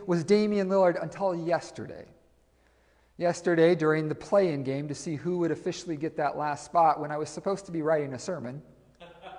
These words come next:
I watched the game. And they came down to the end of the game. In fact, at one point, they were down four or five points.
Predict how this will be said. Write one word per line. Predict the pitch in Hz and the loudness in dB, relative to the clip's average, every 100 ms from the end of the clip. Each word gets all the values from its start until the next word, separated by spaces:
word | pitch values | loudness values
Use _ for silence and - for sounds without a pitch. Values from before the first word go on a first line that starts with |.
| - - _ _ _ _ _ - | -20 -20 _ _ _ _ _ -10
I | 143 | -4
watched | 143 151 151 - | 0 0 0 -6
the | 143 | -8
game. | 131 156 120 117 110 - _ _ _ _ _ _ _ _ - 165 | -4 -4 -6 -10 -14 -18 _ _ _ _ _ _ _ _ -10 2
And | 190 | 4
they | |
came | 190 220 202 | 6 8 12
down | 208 190 | 12 10
to | |
the | 175 196 | 6 4
end | 202 | 4
of | |
the | 180 | 4
game. | 190 196 226 | 6 6 4
In | |
fact, | 214 208 214 | 6 6 8
at | 208 | 6
one | 214 247 | 6 2
point, | 208 196 | 4 4
they | 196 | 4
were | 180 | 4
down | 170 226 196 | 4 4 2
four | 147 196 | 2 2
or | 190 | 4
five | 190 175 - | 2 0 0
points. | 202 185 139 - - | -6 -6 -8 -16 -20